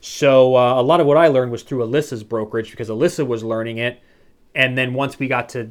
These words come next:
this brokerage, now I've got, like, four people helping me. So we just are learning so much, um, so much stuff. But what makes a unique situation for me of why I'm interested in doing this, because you don't really need to build a team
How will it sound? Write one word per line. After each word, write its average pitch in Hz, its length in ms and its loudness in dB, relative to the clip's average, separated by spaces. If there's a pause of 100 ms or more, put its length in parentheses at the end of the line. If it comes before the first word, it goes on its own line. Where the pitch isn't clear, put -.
(120)
this 190 220 0
brokerage, 117 720 -2
now 139 200 -2
I've 131 120 0
got, 131 160 -4
like, 117 220 -8
four 180 320 0
people 123 360 -10
helping 110 340 -6
me. 110 160 -10
So 120 260 -4
we 123 300 -6
just 123 200 -10
are 127 120 -4
learning 127 380 -6
so 131 300 -6
much, 117 460 -10
um, 110 400 -10
so 143 160 -6
much 120 160 -8
stuff. - 300 -16 (720)
But 147 320 0 (400)
what 180 180 -2
makes 208 260 -2
a 175 80 4
unique 156 320 -2
situation 156 560 -4
for 135 200 -6
me 127 600 -8
of 127 160 -4
why 139 280 2
I'm 123 220 -8
interested 165 800 -6
in 123 180 -10
doing 127 260 -6
this, 190 160 -4
because 165 320 -8
you 208 60 -2
don't 220 240 -2
really 170 320 2
need 135 280 -6
to 127 60 -4
build 123 300 -4
a 120 60 -4
team 123 540 -12